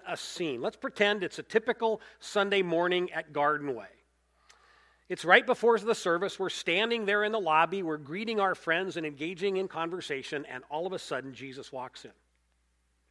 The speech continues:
Jesus is here in our midst. What do you think he'd be like? Do you think he would be low-key,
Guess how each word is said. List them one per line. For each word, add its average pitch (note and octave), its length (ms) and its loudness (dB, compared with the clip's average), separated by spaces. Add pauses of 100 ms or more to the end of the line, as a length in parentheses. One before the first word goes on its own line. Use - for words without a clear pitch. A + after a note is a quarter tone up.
(640)
Jesus F3 460 -6
is F#3+ 140 -8
here C3+ 360 -6 (480)
in C#3 140 -4
our C3 160 -2
midst. - 560 -14 (2000)
What G3+ 160 -4
do C#4+ 60 -10
you B3+ 60 -10
think - 200 -8
he'd B3 120 -6
be C4 120 -6
like? B3+ 280 -8 (1500)
Do F#3+ 60 -6
you G#3+ 60 0
think C#4+ 160 4
he B3+ 80 0
would B3 100 0
be A#3+ 300 2
low-key, G#3+ 1000 2